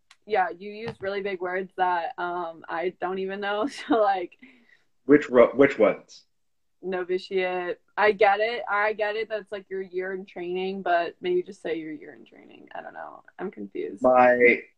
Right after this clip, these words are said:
Speaker 2: my, uh, my apprentice year. 'Cause that's what, that, that's, that's, that's what, um, uh, that's where you get the idea of, like, apprentice and, uh, novice. Novice is, um, to train.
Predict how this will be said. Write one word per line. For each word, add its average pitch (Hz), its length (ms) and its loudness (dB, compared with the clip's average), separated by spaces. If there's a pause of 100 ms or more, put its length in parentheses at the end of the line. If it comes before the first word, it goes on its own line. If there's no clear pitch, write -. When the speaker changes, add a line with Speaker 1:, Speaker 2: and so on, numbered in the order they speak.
Speaker 2:
my, 117 400 6
uh, 104 420 4 (180)
my 113 140 6
apprentice - 720 2
year. 78 340 -10 (1040)
'Cause 147 100 2
that's 185 220 8
what, 147 380 8
that, 143 320 8
that's, 147 340 8
that's, 127 420 4 (160)
that's 127 200 4
what, 110 360 10
um, 87 400 2 (800)
uh, 92 460 0 (440)
that's 131 180 4
where 139 100 10
you 123 100 6
get 110 240 6
the 110 140 4
idea 98 320 4
of, 87 80 0
like, 90 160 0
apprentice 95 800 -2
and, 85 420 -2 (180)
uh, 87 280 -6
novice. - 720 -6 (160)
Novice 104 340 0
is, 90 320 -4
um, 82 320 -2 (480)
to 104 100 -2
train. 87 720 0